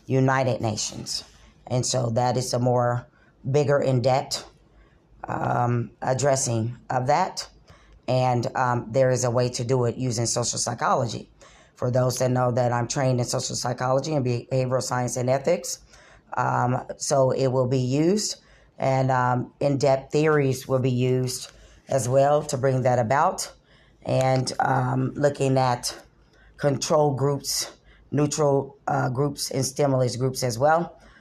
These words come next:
um, during research, uh, for that, um, in order to bring that about. And there's a way to do that. Some people have already used those groups, um, and have found, uh, different areas and answers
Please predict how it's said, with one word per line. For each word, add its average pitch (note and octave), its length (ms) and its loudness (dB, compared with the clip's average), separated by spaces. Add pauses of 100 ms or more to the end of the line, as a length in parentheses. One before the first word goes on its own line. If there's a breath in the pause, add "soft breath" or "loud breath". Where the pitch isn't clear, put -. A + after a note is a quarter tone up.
(160 soft breath)
um, B2+ 320 0
during C3 320 2
research, C#3+ 600 -2 (500 soft breath)
uh, C3 260 0
for C#3+ 300 2
that, A#2 400 -4 (380 soft breath)
um, B2+ 240 0
in B2+ 100 2
order C3 220 2
to C3 180 -4
bring B2 240 0
that A#2+ 160 0
about. A#2+ 300 0
And B2+ 100 0
there's B2+ 180 2
a A#2+ 60 -2
way C3 160 2
to C3 160 -4
do C#3 160 0
that. C3 380 0 (100)
Some B2+ 240 -2
people C3+ 240 0
have B2 80 0
already B2+ 380 2
used B2+ 340 -2
those B2+ 200 -2
groups, D3 400 -2 (520 soft breath)
um, B2 480 0
and C3 160 2
have A#2+ 140 -2
found, C3 500 0
uh, B2+ 320 0 (100)
different C3+ 340 0
areas C3 300 2
and B2 140 0
answers C#3+ 480 -2